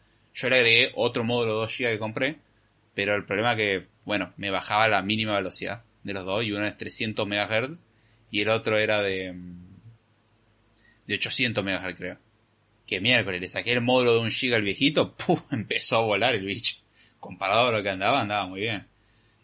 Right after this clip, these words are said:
Se arrastra si le pones un video en H D. Pero tiene, creo que uno de los mejores parlantes que he visto en una computadora portátil. Si yo veo la computadora está destrozada. Físicamente la veo y voy a decir, "Te dieron con todo lo que pudieron".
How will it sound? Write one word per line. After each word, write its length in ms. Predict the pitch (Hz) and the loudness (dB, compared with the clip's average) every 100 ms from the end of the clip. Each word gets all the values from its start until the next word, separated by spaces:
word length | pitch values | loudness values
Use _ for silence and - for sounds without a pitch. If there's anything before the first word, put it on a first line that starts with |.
| - - | -20 -12
Se 220 | - 156 | 0 2
arrastra 400 | 185 262 - 196 | 2 0 -2 -4
si 140 | 165 | 0
le 100 | 131 | 0
pones 220 | 117 151 | 0 -2
un 140 | 131 127 | -2 0
video 240 | 123 127 | 0 2
en 80 | 123 | 0
H 260 | 117 - 101 | -2 -2 -4
D. 200 | 90 - _ _ _ _ _ _ _ _ _ _ _ | -4 -8 _ _ _ _ _ _ _ _ _ _ _
Pero 240 | - 117 117 | -6 -4 -4
tiene, 460 | 165 196 190 - _ | -4 0 0 0 _
creo 160 | - 160 | -6 -6
que 60 | 156 | -4
uno 100 | 170 | -4
de 80 | |
los 100 | 151 | -4
mejores 380 | 123 117 185 185 | -4 -6 -4 -4
parlantes 580 | - 127 131 160 165 131 | -4 -4 -2 -4 -4 -8
que 140 | - | -6
he 40 | 127 | -6
visto 280 | 143 - 143 | -6 -6 -8
en 60 | |
una 100 | 131 | -6
computadora 420 | 113 107 113 120 | -8 -10 -6 -6
portátil. 460 | 117 113 107 101 98 | -4 -2 -2 -4 -10
Si 180 | - 120 | -10 -8
yo 180 | - 262 | -4 -2
veo 120 | 269 | 0
la 120 | 160 | -2
computadora 520 | 123 113 117 123 165 | -2 -6 -6 -2 -2
está 180 | 147 143 | -2 -6
destrozada. 960 | 139 - - 107 - - 101 92 - _ _ _ _ _ | -6 -10 -16 -14 -12 -10 -10 -12 -16 _ _ _ _ _
Físicamente 760 | - 208 - 185 131 147 180 | -8 -4 -4 -2 0 0 0
la 100 | 139 | 0
veo 140 | 120 160 | 2 2
y 100 | 143 | 0
voy 100 | 135 | -2
a 20 | |
decir, 260 | 127 143 135 | -2 -6 -4
"Te 80 | 113 | -2
dieron 320 | 131 156 127 | 0 0 -2
con 360 | 110 107 107 | -4 -6 -8
todo 260 | - 147 156 | -4 0 2
lo 100 | 127 | 2
que 80 | 107 | -2
pudieron". 540 | 107 107 110 98 104 | -2 -2 -2 -4 -10